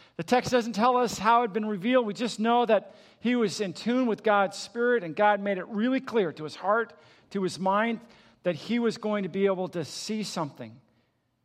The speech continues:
that others hadn't. He was gonna be able to actually see the Messiah.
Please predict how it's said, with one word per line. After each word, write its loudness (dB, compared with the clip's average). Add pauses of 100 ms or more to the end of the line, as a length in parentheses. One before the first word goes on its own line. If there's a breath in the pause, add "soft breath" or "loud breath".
(240)
that -2
others 0
hadn't. -4
He -10
was -6
gonna -6
be -6
able -2
to -2
actually -8 (260 loud breath)
see -6
the -6
Messiah. -6